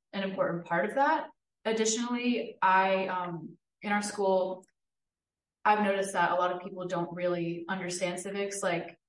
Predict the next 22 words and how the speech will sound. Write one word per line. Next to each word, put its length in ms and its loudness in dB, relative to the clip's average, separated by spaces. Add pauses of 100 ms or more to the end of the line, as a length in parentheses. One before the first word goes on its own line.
(420)
some 180 -4
people 180 0
didn't 440 -6
take 280 -6
civics 320 -6
classes 400 -2
in 120 -4
middle 180 -4
school. 540 -4 (520)
Um, 360 2
so 160 0
I 100 4
think 240 -2
that 440 0 (200)
personally, 540 -2
one 160 -2
of 140 -4 (240)
my 440 2
goals 380 -2
is 140 -8
to 60 -10
help 440 -4